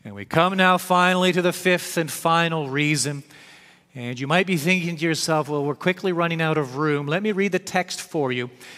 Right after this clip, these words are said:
And what I want you to do is listen for a little phrase. I'm gonna slow down. It's used twice. I'll slow down for the sake of emphasis to make sure you get it, all right? So here we go again. Our text, "Grace to you and peace from God,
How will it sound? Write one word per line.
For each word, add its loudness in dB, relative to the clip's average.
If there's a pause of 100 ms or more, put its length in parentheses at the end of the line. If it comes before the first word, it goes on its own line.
(120)
And -8
what 2
I 2
want 0
you 2
to 0
do 2
is -4
listen 0
for -2
a 2
little 0
phrase. -2
I'm -2
gonna -4
slow -4
down. -4
It's -12
used -6
twice. -4 (380)
I'll -6
slow 0
down 2
for -6 (240)
the -8
sake 2
of -4
emphasis -2
to -8
make -6
sure -6
you -6
get -4
it, -12 (100)
all -6
right? 0 (480)
So -8
here 4
we 6
go 4
again. 2
Our 4
text, 0 (360)
"Grace 0
to -4
you 4
and -2
peace -2
from -8
God, 0